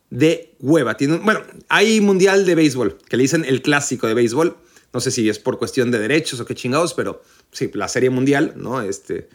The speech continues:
curiosamente, la que solamente es la serie entre los equipos de Estados Unidos, se llama Serie Mundial y, por lo tanto, el Mundial de Béisbol, que, eh,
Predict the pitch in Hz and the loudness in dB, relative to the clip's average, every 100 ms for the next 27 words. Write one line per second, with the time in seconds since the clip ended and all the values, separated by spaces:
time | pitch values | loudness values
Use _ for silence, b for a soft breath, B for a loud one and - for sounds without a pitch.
0 | b b - 110 123 135 127 117 - 113 | b b -6 -2 0 0 -2 0 0 0
1 | 98 - b b 110 110 101 95 101 98 | -2 -6 b b -8 -6 -6 -8 -6 -2
2 | 123 123 127 120 123 117 107 143 127 113 | -2 0 -2 0 0 0 -2 0 2 0
3 | 95 104 104 120 131 123 135 135 139 156 | -2 -8 -6 -2 -2 -2 -2 0 0 -2
4 | - B B 127 123 131 139 143 151 156 | -6 B B -2 0 0 2 2 4 2
5 | 185 151 - 123 120 147 131 175 - B | 2 -2 -4 -4 0 -2 0 -2 -4 B
6 | B 139 135 127 127 127 113 147 160 156 | B 0 2 2 0 0 2 4 4 2
7 | 107 b b b 110 107 117 123 151 143 | -2 b b b -6 0 2 4 2 2
8 | 160 226 139 117 - | 0 2 -2 -4 -8